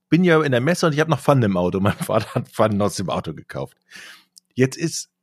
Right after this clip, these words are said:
jetzt ist es ja so, der ist jetzt älter geworden im Laufe der Zeit und sagt aber immer noch, ihm könne das nicht mehr passieren.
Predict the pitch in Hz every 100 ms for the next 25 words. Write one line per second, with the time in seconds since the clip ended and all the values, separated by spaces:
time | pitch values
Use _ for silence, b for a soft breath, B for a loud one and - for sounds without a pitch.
0 | - 135 156 156 151 127 110 139 180 156
1 | 143 147 143 135 135 143 - - - _
2 | _ _ _ _ _ - 139 180 160 123
3 | 95 87 87 117 175 _ - 101 92 101
4 | 95 85 - 85 151 - _ b b b
5 | b b _ - 120 120 127 131 - _
6 | 113 123 147 170 135 127 143 156 160 160
7 | - _ _ _ _ _ _ _ 131 143
8 | 135 156 156 143 135 151 - 151 135 -
9 | - - 156 113 82 65